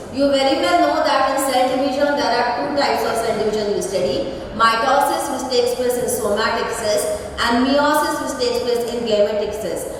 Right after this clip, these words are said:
Today we are studying mitosis, which is also called as equational division, and we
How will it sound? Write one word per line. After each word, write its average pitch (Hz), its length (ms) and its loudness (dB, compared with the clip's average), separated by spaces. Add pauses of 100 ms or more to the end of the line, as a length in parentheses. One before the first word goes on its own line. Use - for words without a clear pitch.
(180)
Today 277 320 4
we 285 80 2
are 269 180 2
studying 240 320 0
mitosis, 233 800 -2
which 214 100 -4
is 240 200 -2
also - 440 2
called - 240 2
as 226 100 -2 (140)
equational 277 720 2 (100)
division, - 400 -2
and - 580 -4 (120)
we 311 180 0